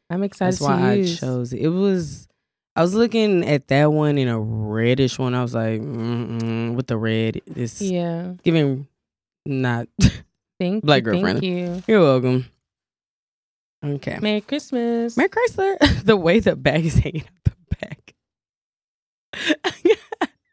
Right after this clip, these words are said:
Speaker 2: Squircle bus over there. Thank you, Mir. So cute.
Speaker 1: Thank you.
Speaker 2: Well,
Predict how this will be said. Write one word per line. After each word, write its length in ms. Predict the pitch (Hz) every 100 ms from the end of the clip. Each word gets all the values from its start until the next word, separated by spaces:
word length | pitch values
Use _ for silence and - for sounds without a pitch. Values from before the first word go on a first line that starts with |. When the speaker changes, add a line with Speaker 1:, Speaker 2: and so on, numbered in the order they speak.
| _ _ _ _ _ _ _ _ _ _ _ _ _ _ _ - - - _ _ _ _ _
Speaker 2:
Squircle 300 | - 214 185 160
bus 220 | 151 160
over 200 | 147 139
there. 240 | 135 139 - _ _ _ _ _ _ _ _
Thank 240 | 262 294 277
you, 340 | 311 311 311
Mir. 680 | 311 294 277 269 277 320 392 - _ _ _ _ 220
So 140 | 233
cute. 520 | 233 254 233 220 226
Speaker 1:
Thank 320 | 214 190 -
you. 440 | 196 262 254 196 220 - _ _ _ _ _ _ _ _ _ -
Speaker 2:
Well, 140 | 226